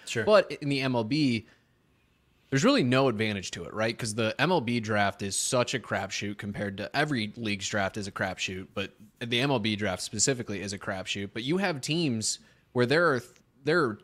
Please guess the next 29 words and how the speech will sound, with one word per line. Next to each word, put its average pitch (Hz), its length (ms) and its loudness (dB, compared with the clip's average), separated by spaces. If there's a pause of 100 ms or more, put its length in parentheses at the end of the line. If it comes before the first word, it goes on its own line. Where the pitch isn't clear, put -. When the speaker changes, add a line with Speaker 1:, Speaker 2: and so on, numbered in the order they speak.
Speaker 2:
two 202 200 0
teams 175 360 2
in 143 140 0
baseball 135 480 0
currently 165 640 -4 (260)
who 151 140 0
are, 131 320 2
whose 143 240 2
entire 147 640 0
twenty-six 156 720 -4
man 131 240 -2
payroll 104 560 -4 (360)
is 120 180 0
less 123 300 0
than 127 160 -2
some 143 380 2
individual 117 600 -2
players 98 680 -6 (200)
are 110 120 -2
getting 95 280 -8
paid. - 400 -12 (800)
And 123 160 0
so 143 120 4
the 135 140 2
argument 175 420 2
is 131 100 0
often 127 300 2
brought 113 240 4
up, 143 360 0